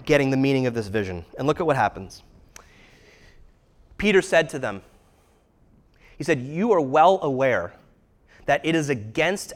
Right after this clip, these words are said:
our law for a Jew, like myself, to associate with or visit a Gentile. But God has shown me that I should not call anyone impure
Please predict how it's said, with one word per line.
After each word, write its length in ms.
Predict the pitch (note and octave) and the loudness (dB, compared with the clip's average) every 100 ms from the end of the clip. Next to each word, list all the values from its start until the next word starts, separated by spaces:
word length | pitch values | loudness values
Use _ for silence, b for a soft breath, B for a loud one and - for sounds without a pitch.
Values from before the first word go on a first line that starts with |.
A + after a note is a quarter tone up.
| - | 2
our 260 | C#3+ D#3+ | 4 4
law 460 | C#3+ B2+ B2 G2 F#2+ | 4 4 4 4 -2
for 220 | - C#3 | -6 -4
a 60 | B2+ | -4
Jew, 600 | G#2 D#3+ D#3+ G2+ F#2+ D#3 _ - _ | -8 -4 -2 -2 -6 -12 _ -20 _
like 200 | A2+ A#2+ | -8 -6
myself, 520 | C#3 D3 E3+ A2 A2 - b b | -8 -2 2 2 2 -6 b b
to 160 | - E3+ | -8 -4
associate 680 | D3 - F#3 G3+ A3+ G#3 G3+ | -4 2 4 4 2 0 0
with 280 | G3 F#3+ - b b | -2 -4 -14 b b
or 160 | D#3 | -6
visit 520 | C3 A#2 D#3 D#3 D3 - b C3+ | -4 -4 -4 -4 -8 -10 b -12
a 40 | |
Gentile. 580 | A2+ A2+ A2+ F2+ D2+ D#2+ _ _ _ _ _ _ _ B B | -6 -6 -6 -8 -8 -12 _ _ _ _ _ _ _ B B
But 300 | C#3+ C#3+ B2 | -4 -4 -4
God 300 | C3+ D#3 G3 | 2 6 6
has 180 | F#3+ F3+ | 4 -2
shown 460 | - - E3 F3+ C#3 | -4 -2 0 0 -4
me 100 | A2 | -6
that 160 | A2+ | -6
I 180 | A#2 D3 | 0 0
should 260 | F3 - C3+ | 0 -6 -6
not 360 | C3+ D3 F3+ | 0 0 0
call 380 | - - D#3 C#3+ - | -4 2 2 2 -4
anyone 500 | D3 F#3 F3+ F#3+ G3+ b b b b | -2 0 0 -2 -4 b b b b
impure 640 | C#3 - - D#3 F3+ G#3+ | -8 -6 -2 0 2 -2